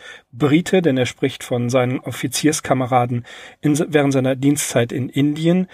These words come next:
Er spricht davon, dass er eher das normale Oxford-Spanisch spricht, spricht also alles dafür für einen gebildeten Weißen der Oberschicht. Äh, er kann ohne weiteres, wie du ja schon gerade gesagt hast, Poe zitieren und er kennt auch, ähm, Prescott,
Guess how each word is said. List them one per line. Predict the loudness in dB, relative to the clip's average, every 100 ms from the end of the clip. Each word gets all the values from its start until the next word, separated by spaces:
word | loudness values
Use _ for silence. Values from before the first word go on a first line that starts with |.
| -16 -8
Er | -6
spricht | -2 -2 2
davon, | 0 0 0 0
dass | -2 -2
er | -4 -4
eher | -4 -6
das | -8 -10 -12 -8
normale | -4 0 0 0 -2
Oxford-Spanisch | -4 0 0 0 0 2 2 0 -2
spricht, | -6 -4 -4 -4 -16 -16 -2
spricht | 4 4 4
also | 0 2 2
alles | 2 0 0
dafür | -4 0 -2
für | -2 -4
einen | -4 -4 -4
gebildeten | -4 0 -2 -2 -4 -4 -6 -16 -16
Weißen | 0 2 2 -2
der | -6 -2
Oberschicht. | 0 0 0 -4 -6 -14 -20 -20 -20 -12
Äh, | 0 2 2
er | 0
kann | 0 0 2 -2
ohne | 2 2 4
weiteres, | 2 2 -2 -2
wie |
du | -2
ja | 0 -2
schon | -6 -8
gerade | -8 -10
gesagt | -6 -4 -4 -6 -10
hast, | -12 -14 -14
Poe | 2 4 4 0 -14 -20 _
zitieren | -6 -4 2 2 4 2
und | 2 2
er | 0 -2
kennt | 0 -2 -2
auch, | -6 -4 -4
ähm, | -2 0 -2 -4 -10
Prescott, | 0 2 2 -2 -4 -4